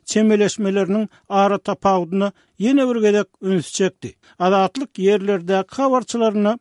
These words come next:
özbek häkimetleriniň daşary ýurda gidýän migrant işçilere iş wizasy, uçar biletlerini satyn almak we kabul edýän ýurdun dilini bilmek boýunça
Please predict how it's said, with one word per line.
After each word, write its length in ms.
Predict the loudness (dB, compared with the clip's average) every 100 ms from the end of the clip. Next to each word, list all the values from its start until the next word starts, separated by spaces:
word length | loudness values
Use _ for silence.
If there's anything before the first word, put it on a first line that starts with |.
| 0
özbek 420 | 0 2 0 -4
häkimetleriniň 920 | -2 -2 -2 -2 -2 -2 -2 0 -2 -4 _ _ -2
daşary 340 | 0 0 -2
ýurda 380 | 0 0 0 0
gidýän 340 | 2 2 0 -4 _ -2
migrant 600 | 0 2 2 2 0 -2
işçilere 680 | -4 -2 0 2 2 0 -4 -2
iş 340 | 0 0 -2
wizasy, 540 | -4 0 0 0 -2 -8 _ _ _
uçar 420 | -6 0 0 0 0
biletlerini 680 | 0 0 0 -2 0 -2 -6
satyn 360 | -4 -2 -2 -2
almak 360 | 0 0 0 0
we 180 | -2 -2 -6
kabul 340 | 0 2 2
edýän 440 | -2 0 0 2 2
ýurdun 420 | 0 0 -2 -4 _ _ -2
dilini 300 | 0 2 2
bilmek 320 | 2 2 0 2
boýunça 500 | 2 2 0 -2